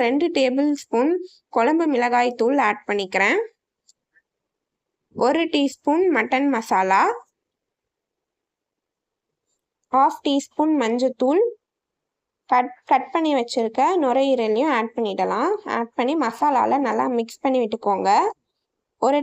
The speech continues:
டம்ளர் தண்ணி ஊத்திக்கிறேன். தேவையான அளவு உப்பு, ஒரு டீஸ்பூன்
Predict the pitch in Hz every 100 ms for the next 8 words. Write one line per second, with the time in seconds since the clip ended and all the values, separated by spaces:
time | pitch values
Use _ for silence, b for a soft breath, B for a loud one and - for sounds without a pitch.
0 | 285 240 240 240 330 381 285 247 262 247
1 | 233 - - 202 311 466 466 _ _ _
2 | _ _ _ _ _ _ 277 294 294 277
3 | 233 226 208 220 269 311 262 233 - 269
4 | 302 494 523 _ _ _ _ _ _ _
5 | _ _ _ _ _ _ _ _ _ -
6 | 294 330 339 269 - - 320